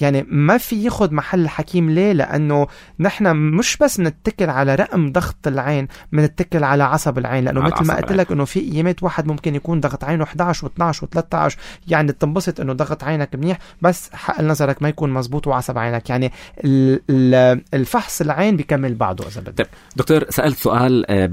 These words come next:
Speaker 2: ب-، لو سمحت بدي أرجع هلك، أرجع أسأله بطريقة تانية. يعني نحن بنعرف بالطب إنه مثلًا،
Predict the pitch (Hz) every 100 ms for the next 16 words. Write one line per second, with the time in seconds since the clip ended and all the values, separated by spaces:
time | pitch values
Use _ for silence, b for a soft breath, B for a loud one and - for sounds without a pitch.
0 | 92 92 92 101 127 120 - 87 95 101
1 | 80 101 - 87 95 80 80 101 87 82
2 | 82 82 69 92 82 73 B B - 107
3 | 131 113 131 - 87 85 - 107 - 87
4 | 87 90 87 87 87